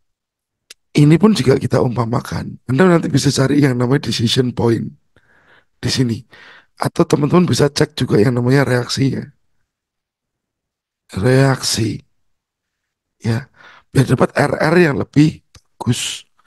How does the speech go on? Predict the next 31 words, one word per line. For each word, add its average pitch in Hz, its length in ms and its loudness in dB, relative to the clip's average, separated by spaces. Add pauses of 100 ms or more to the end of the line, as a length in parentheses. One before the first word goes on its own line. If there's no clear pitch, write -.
(320)
R - 180 0
R 143 220 0
yang 123 160 -2
lebih 127 320 0
cakep. - 440 -4 (1300)
Ya. 113 240 -2 (840)
Jadi 190 160 4
kalau 185 240 4
gold 165 240 2
pergerakannya 135 560 2
saya 170 160 2
pikir - 240 0
seperti 123 480 -2
ini, 131 80 0
dia 139 160 2
akan 127 160 -2
naik 120 160 -2
dulu. 101 320 -8 (1040)
Karena - 240 -4
tertahan 117 480 -2
demand, 139 480 -2 (880)
dan 131 160 0
dia 139 160 2
akan 113 160 -2
masuk 120 240 0
supply 139 400 2
yang 143 160 2
di 143 320 2 (800)
flag 143 240 0
limit 135 400 2
ini, 120 240 -2